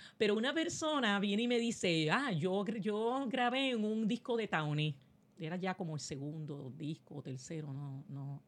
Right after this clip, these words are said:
no sé. Y ese disco de Tawny se había empezado a grabar en un estudio, pero se acabaron los chavos y después se grabó otra parte en otro estudio. Y luego...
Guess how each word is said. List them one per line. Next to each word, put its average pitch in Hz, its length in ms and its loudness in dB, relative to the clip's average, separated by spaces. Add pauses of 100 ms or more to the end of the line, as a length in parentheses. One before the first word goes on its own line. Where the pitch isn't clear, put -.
(360)
no 143 220 -2
sé. 143 260 -6 (500)
Y 226 140 4
ese 285 220 2
disco 285 220 0
de 277 120 4
Tawny 262 280 0
se 262 80 0
había 196 120 4
empezado 240 300 -2
a 254 40 -4
grabar 247 240 0
en 226 100 0
un 220 140 -2
estudio, 226 800 -4 (180)
pero 185 100 2
se 190 120 -2
acabaron 170 340 2
los 247 140 0
chavos 220 420 2
y - 20 2
después 190 240 2
se - 100 -2
grabó 233 260 2
otra 233 180 0
parte 233 220 -2
en 220 100 0
otro 226 160 2
estudio. 220 680 0 (500)
Y 233 140 2
luego... 226 680 0